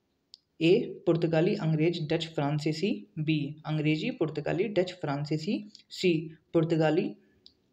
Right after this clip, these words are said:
फ्रांसीसी, अंग्रेज, डच और डी, पुर्तगाली, अंग्रेज, फ्रांसीसी, डच। आपको पता है कि सबसे पहले यूरोपीय कंपनी जो कि पुर्तगाली भारत आई थी।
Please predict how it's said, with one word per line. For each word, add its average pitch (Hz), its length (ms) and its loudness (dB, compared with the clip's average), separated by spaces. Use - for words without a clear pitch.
फ्रांसीसी, 160 600 2
अंग्रेज, 156 580 0
डच 170 240 0
और 143 180 -2
डी, 156 460 -4
पुर्तगाली, 156 480 2
अंग्रेज, 151 520 -2
फ्रांसीसी, 165 440 -2
डच। - 300 -6
आपको 165 220 0
पता 196 220 2
है 185 120 6
कि 226 140 -4
सबसे 170 280 0
पहले 185 220 4
यूरोपीय 165 360 4
कंपनी 160 380 0
जो 160 120 2
कि 170 100 -2
पुर्तगाली 165 540 2
भारत 147 300 2
आई 127 160 -2
थी। - 280 -8